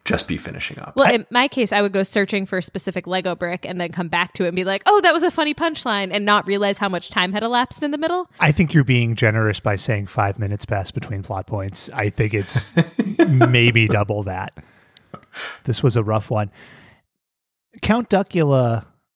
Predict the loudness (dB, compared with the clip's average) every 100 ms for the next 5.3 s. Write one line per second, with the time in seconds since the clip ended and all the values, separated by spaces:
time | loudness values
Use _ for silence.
0 | _ -14 -12 -12 -8 -2 4 4 4 0
1 | 2 4 4 2 2 2 2 2 0 0
2 | -2 -6 -2 -2 0 -2 -2 -10 -12 _
3 | _ _ 0 4 4 6 4 2 2 0
4 | 2 2 0 -6 _ _ _ _ 0 4
5 | 4 0 -10